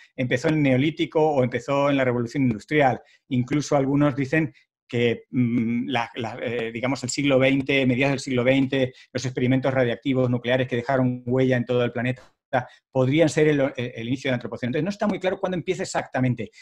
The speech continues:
y también ha tenido una dinámica un poco exponencial. Hace diez mal, diez mil años la huella humana en el Neolítico era mucho más pequeña que hace ciento cincuenta o doscientos años o en la Revolución Industrial, y desde luego ahora es incuestionable. El caso es que estamos metidos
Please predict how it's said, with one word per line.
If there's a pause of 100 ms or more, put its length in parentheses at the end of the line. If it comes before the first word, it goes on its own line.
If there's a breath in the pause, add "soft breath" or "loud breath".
(140)
y
también
ha
tenido (260)
una
dinámica
un
poco
exponencial.
Hace
diez
mal,
diez
mil
años
la
huella
humana (160 loud breath)
en
el
Neolítico
era
mucho
más
pequeña (220 loud breath)
que
hace
ciento
cincuenta
o
doscientos
años
o
en
la
Revolución
Industrial,
y
desde
luego
ahora (200 loud breath)
es
incuestionable.
El
caso
es
que
estamos
metidos